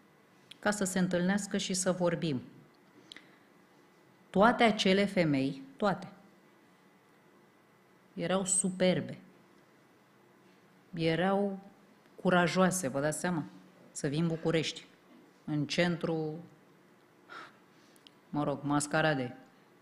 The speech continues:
și să ai o țidulă pe care scrie: "Am venit la mama, la tata." Toate au mințit, cinci sute de femei. Deci există această speranță și aceste femei sunt minunate, eu le-am cunoscut.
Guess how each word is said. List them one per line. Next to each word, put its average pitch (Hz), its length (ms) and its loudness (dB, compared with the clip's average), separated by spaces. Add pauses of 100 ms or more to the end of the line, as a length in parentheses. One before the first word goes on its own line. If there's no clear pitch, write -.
(540)
și - 220 -10
să 156 180 -4
ai 170 120 4
o 180 120 2 (120)
țidulă 175 440 2
pe - 160 -6
care 151 200 -4
scrie: 156 260 -2
"Am 160 100 2
venit 160 160 0
la 165 120 2
mama, 160 360 0
la 135 120 -2
tata." 165 460 -2 (280)
Toate 208 240 0
au 208 80 6
mințit, 202 540 2
cinci 202 240 -4
sute 190 240 -4
de 180 100 -2
femei. 175 380 -4 (2500)
Deci 170 260 -6
există 175 560 -2
această 170 460 -2
speranță 139 600 -6
și 143 140 -4
aceste 165 400 -4
femei 175 340 0
sunt 175 300 0
minunate, 180 560 4
eu 151 80 2
le-am 151 180 2
cunoscut. 156 680 -2